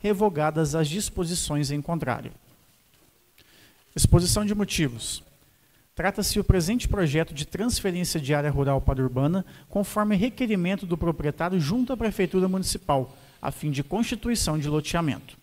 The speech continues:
A documentação referente ao imóvel em questão segue em anexo, fazendo parte integrante dessa lei. Contando com a apreciação e votação favorável da presente matéria,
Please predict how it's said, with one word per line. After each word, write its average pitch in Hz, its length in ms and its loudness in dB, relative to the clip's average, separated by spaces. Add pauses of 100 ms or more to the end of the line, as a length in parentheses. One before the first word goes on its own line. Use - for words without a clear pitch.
(440)
A - 100 -2
documentação 143 680 0
referente 160 520 0
ao 147 60 2
imóvel 139 400 2
em 143 60 -2
questão 143 400 -4
segue 160 400 -2
em 180 40 -2
anexo, 147 540 -2 (260)
fazendo 147 320 0
parte 165 440 0
integrante 175 640 0
dessa 147 320 0
lei. 135 240 -4 (560)
Contando 220 440 2
com 226 140 -2
a 208 60 4
apreciação 190 720 0
e 202 40 2
votação 196 560 0
favorável 175 640 2
da 156 120 0
presente 135 440 0
matéria, 185 480 0